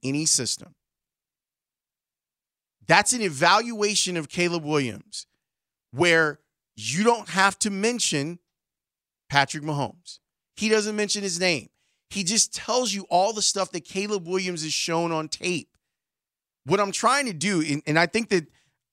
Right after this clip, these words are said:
I don't think that they're doing this on purpose. Whenever we start talking about specifically quarterback prospects, the rhetoric has gotten to a point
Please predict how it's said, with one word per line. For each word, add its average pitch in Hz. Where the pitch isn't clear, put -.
I 180
don't 220
think 262
that 233
they're 202
doing 196
this 180
on 147
purpose. -
Whenever 202
we 220
start 175
talking 151
about 135
specifically 175
quarterback 175
prospects, 113
the 139
rhetoric 165
has 165
gotten 156
to 165
a 135
point 170